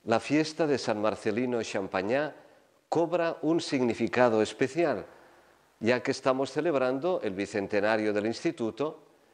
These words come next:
y, por otra parte, dentro de tres meses se iniciará nuestro vigésimo segundo capítulo general en Colombia. Les invito a que este seis de junio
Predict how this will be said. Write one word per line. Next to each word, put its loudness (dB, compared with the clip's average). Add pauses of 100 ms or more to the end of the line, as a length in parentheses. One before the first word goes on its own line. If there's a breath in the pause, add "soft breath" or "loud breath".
(340 soft breath)
y, 0
por 2
otra 2
parte, -4 (100)
dentro -4
de -4
tres -4
meses -2 (480 soft breath)
se 2
iniciará 2
nuestro -4
vigésimo -4
segundo 0
capítulo -2
general 2
en -2
Colombia. -2 (1900 soft breath)
Les 2
invito 2
a 0
que 4
este -2
seis 0
de 0
junio -4